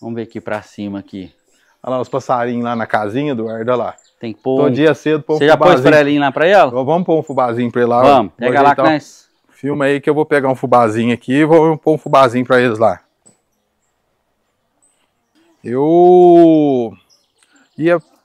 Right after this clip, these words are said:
Speaker 2: tirava férias lá da, do meu trabalho, sempre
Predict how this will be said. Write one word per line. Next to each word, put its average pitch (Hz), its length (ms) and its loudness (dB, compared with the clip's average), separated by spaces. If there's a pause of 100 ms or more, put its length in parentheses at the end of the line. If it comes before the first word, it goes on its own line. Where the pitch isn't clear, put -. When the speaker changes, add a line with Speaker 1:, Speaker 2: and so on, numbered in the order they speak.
(100)
Speaker 2:
tirava 165 360 0
férias 143 480 -4
lá 127 260 0
da, 120 220 -8
do 113 260 -12
meu 117 140 -8
trabalho, 131 540 2
sempre 170 1300 -4